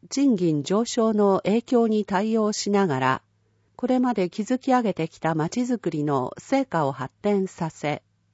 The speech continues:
夢や希望が叶う街、スーパースマートシティ中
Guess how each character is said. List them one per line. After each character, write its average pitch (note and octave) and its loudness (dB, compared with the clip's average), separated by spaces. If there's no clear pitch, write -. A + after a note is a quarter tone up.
夢 A3+ 2
や G#3 2
希 - -4
望 A3+ 4
が G#3 2
叶 G#3 0
う D#3+ 0
街、 C#3 -4
ス - -6
ー C#4 -2
パ A#3+ 0
ー A3+ -2
ス - -8
マ B3 2
ー B3 -6
ト A#3 -2
シ G#3 -4
テ - -6
ィ C#3 -4
中 F#3 -4